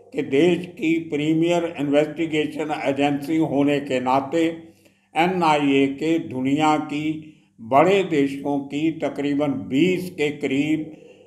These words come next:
investigation agencies के साथ एक separate agreement हुए हुए हैं।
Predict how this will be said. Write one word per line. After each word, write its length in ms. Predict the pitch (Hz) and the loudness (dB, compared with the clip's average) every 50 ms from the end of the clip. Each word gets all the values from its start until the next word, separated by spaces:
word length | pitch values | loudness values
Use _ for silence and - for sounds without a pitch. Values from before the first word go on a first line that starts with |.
| - - - | -20 -10 -6
investigation 1200 | 147 160 160 151 156 170 165 - 180 180 165 151 151 147 143 143 - 139 170 175 175 170 - - - 135 | -2 2 4 6 4 4 4 0 -4 -6 -2 0 0 0 -2 -2 -4 -6 -4 -4 -4 -6 -8 -8 -6 -4
agencies 680 | 151 139 139 143 147 143 139 143 - 156 151 143 139 - | -2 0 0 0 0 0 -2 -4 -6 -6 -6 -6 -8 -6
के 180 | - 143 135 | -4 -4 -4
साथ 380 | 131 139 143 139 135 147 165 175 - - - - - - _ _ _ _ _ _ _ - 160 | -4 -2 0 2 2 4 2 2 0 -6 -12 -18 -20 -20 _ _ _ _ _ _ _ -2 0
एक 240 | 170 165 165 - - | 0 0 0 -4 -10
separate 800 | - - - - 185 190 185 - 196 202 196 - - - - - | -18 -10 0 2 2 2 2 2 2 2 2 2 -2 -12 -4 0
agreement 600 | 165 175 170 - 175 208 208 202 196 185 147 - - - | 2 2 2 4 2 2 2 2 2 0 -2 -4 -8 -4
हुए 180 | 135 139 135 120 | -2 0 0 0
हुए 300 | 101 95 90 85 80 82 | -2 -4 -8 -10 -12 -14
हैं। 140 | 80 - | -16 -20